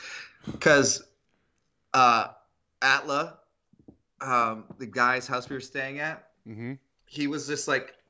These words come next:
Speaker 1: talking shit the whole game about how Sweden's gonna win and Sweden's the greatest.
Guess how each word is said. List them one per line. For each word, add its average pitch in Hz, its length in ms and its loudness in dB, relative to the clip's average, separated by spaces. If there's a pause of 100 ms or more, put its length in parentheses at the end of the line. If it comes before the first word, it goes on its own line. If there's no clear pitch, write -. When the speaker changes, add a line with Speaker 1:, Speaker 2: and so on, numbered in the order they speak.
(140)
Speaker 1:
talking 127 380 -2
shit 131 320 -2
the 123 60 -4
whole 127 260 0
game 120 280 2
about 110 240 2
how 113 120 0
Sweden's 113 400 -2
gonna 120 180 -4
win 113 320 2
and 101 120 -4
Sweden's 110 380 2
the 117 60 2
greatest. 110 520 4